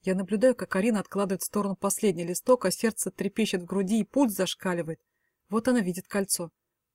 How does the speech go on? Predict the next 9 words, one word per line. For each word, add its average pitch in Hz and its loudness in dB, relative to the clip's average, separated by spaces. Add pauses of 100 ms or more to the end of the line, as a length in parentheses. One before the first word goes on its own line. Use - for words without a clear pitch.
Простое, 240 2
без 202 -2
камня, 190 0 (120)
тонкий 240 2
витой 240 6
ободок 226 2
из 175 -4
белого 175 0
золота. 180 -2